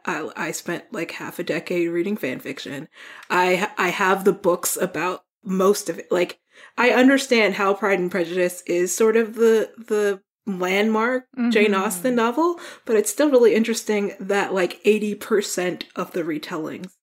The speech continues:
Speaker 1: are Pride and Prejudice. You have to sort of dig around to look for really good ones that are Persuasion retellings or Emma retellings or I've only found one Northanger Abbey <laughs> retelling.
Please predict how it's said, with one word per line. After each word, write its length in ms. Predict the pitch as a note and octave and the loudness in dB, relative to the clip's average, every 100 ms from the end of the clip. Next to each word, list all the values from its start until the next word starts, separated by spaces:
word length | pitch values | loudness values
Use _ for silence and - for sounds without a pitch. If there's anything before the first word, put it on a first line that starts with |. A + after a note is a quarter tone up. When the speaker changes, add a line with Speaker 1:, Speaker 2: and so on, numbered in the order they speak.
| - | -8
Speaker 1:
are 80 | F#3 | -6
Pride 240 | - D#3+ | -4 -6
and 100 | D#3 | -6
Prejudice. 480 | - - - - - | -8 -10 -12 -12 -6
You 100 | G#3 | -4
have 160 | A3 A3+ | -4 -4
to 60 | |
sort 220 | A#3+ B3+ A3 | -2 0 0
of 120 | - | 0
dig 180 | F#3 F3+ | 0 0
around 420 | F3 F3 D3+ D#3+ | 0 -4 -4 -8
to 100 | D3+ | -10
look 180 | E3+ - | -10 -8
for 340 | E3 C#3+ F3 _ | -8 -8 -8 _
really 420 | G#3 F#3+ F#3 F3 - - | -6 -2 0 -2 -2 4
good 180 | G#3 F3 | 4 4
ones 280 | E3 D#3 - | -2 -6 0
that 240 | F3 - | 0 0
are 500 | F#3 F3+ E3+ E3+ F3 _ - | -2 0 -2 -6 -8 _ 0
Persuasion 680 | C4 A#3 - F3+ E3+ F3 | 2 2 2 2 2 0
retellings 680 | E3 E3 F3+ E3 D#3+ E3+ D3 | -4 -6 -8 -8 -10 -14 -10
or 100 | E3 | -10
Emma 300 | - F3 E3 | -6 -6 -6
retellings 680 | F3+ F#3 - D3+ C#3+ C#3 C3+ A#2 | -8 -12 -10 -8 -8 -8 -10 -10
or 300 | A2+ C3 - _ _ - | -8 -10 -12 _ _ 0
I've 160 | B3 D4 | 2 6
only 260 | D#4 D4+ | 6 6
found 380 | D4 A#3+ G#3 F3+ | 4 2 2 2
one 240 | F#3 A3 A3 | 2 2 2
Northanger 500 | F#3+ G3 F#3+ F3+ C#3+ | 2 -2 -4 -2 -2
Abbey 280 | D3 D3 C3+ | -4 -6 -8
<laughs> 80 | |
retelling. 540 | - - - - D#4+ | -4 -2 -2 2 2